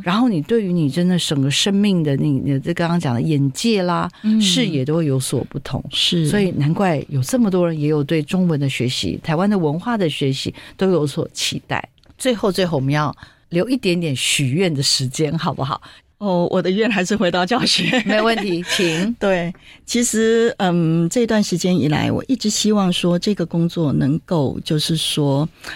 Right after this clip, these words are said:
Speaker 2: 把它真的整合起来，让我们台湾的老师能够走向世界各地，然后让世界各地，啊，这些就是说大城市之外的这些学校，好，或者这些学生，他同样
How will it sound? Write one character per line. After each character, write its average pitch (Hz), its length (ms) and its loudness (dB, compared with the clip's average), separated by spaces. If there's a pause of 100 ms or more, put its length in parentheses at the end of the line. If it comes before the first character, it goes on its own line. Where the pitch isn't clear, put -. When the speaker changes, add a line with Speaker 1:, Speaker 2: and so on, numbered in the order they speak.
(240)
Speaker 2:
把 156 100 -2
它 175 140 2
真 196 160 0
的 180 80 2
整 170 180 -2
合 151 160 -2
起 165 200 -2
来， - 260 -4 (320)
让 196 240 0
我 170 100 0
们 156 300 2 (240)
台 - 160 0
湾 196 140 4
的 175 80 2
老 160 160 0
师 165 360 0 (340)
能 143 140 0
够 175 140 0
走 - 160 -4
向 165 180 -2
世 - 140 -2
界 151 160 -2
各 135 160 -4
地， - 240 -4 (460)
然 165 120 -2
后 208 120 2
让 226 180 2
世 262 220 0
界 277 160 2
各 262 180 0
地， 240 300 0 (220)
啊， 147 180 -2
这 185 200 0
些 165 300 0
就 165 140 0
是 156 160 -2
说 156 440 0 (280)
大 240 160 -2
城 165 200 0
市 190 160 0
之 240 200 0
外 254 360 2
的 - 200 -4 (180)
这 196 140 -2
些 175 160 0
学 143 200 -2
校， 151 320 -2 (300)
好， - 160 -6
或 196 160 -2
者 160 100 0
这 170 140 0
些 165 160 0
学 143 180 -2
生， 160 300 0 (220)
他 - 160 -4
同 269 240 2
样 339 240 2